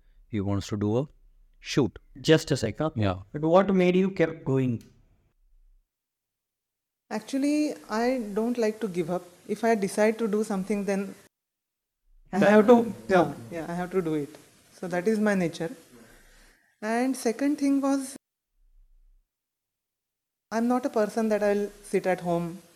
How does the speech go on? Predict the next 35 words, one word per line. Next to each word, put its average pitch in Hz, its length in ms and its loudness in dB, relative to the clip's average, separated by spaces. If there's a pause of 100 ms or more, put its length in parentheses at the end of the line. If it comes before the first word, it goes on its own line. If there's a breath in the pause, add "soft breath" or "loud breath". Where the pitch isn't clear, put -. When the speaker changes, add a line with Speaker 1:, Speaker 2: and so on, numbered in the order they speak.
Speaker 3:
and 156 540 -6 (720)
do 180 160 6
nothing. 175 500 0
Speaker 2:
Mm-hmm. 139 800 -6
Speaker 3:
So 180 720 0 (100)
Speaker 2:
I 139 120 0
al-, 147 200 2
so 165 160 0
you 156 180 4
had 156 360 4
that, 151 320 2
like, 139 320 -2 (180)
"Ye 143 160 -2
kar-, 147 160 0 (180)
karna 143 440 0
hai, 190 140 0
Speaker 3:
Yeah, 180 160 4 (200)
yeah. 180 160 2
Speaker 2:
unse 156 280 2
karna 131 320 2
hai," 131 100 0
what 180 160 2
Speaker 3:
Yes, 160 100 0
Speaker 2:
shit? - 260 -6 (180)
Speaker 3:
yes. 139 80 -12 (800 loud breath)
And, 208 360 -4 (260)
and 226 200 0
Rahul 214 360 2
was, 262 260 -2 (480)
uh, 202 260 -4 (140)
also 202 300 0
not, 220 220 0 (260)
uh, 180 300 -2 (960 soft breath)
I 208 60 -2
mean, 233 260 0